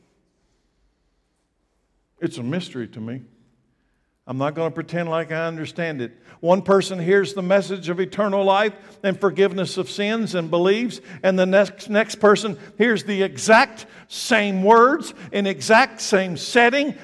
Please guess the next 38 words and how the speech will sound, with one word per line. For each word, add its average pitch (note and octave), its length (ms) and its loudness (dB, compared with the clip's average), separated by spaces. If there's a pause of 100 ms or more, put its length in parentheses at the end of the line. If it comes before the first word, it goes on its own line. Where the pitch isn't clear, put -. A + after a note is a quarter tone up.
(140)
and E3+ 200 -2
they E3+ 140 4
refuse F#3 680 -4
the E3+ 100 -6
message C#3+ 540 -6 (220)
and C#3 240 -4
become C#3 340 -6
a C3 60 0
mocker C#3 580 -2
and B2+ 140 -6
a A#2 40 -10
scoffer. - 520 -8 (960)
It's B2 160 -14
a A2 60 -12
mystery A#2+ 440 -12
to A2+ 120 -20
me. G2+ 220 -14 (1400)
There C#3+ 180 -2
is C#3 100 -6
so D#3+ 160 -6
much C#3+ 220 -6
I C#3+ 100 -2
don't C3+ 220 -4
know. G2 200 -8 (1000)
And B2 140 -6
the B2 100 -4
older C3+ 300 -2
I B2+ 100 -2
get, C#3 280 -6
the C3 80 -8
more B2+ 240 -4
I B2 80 -4
know B2+ 220 -4
how B2+ 120 -6
much B2+ 220 -6
I B2+ 140 -4
don't G#2+ 220 -8
know. E2+ 200 -14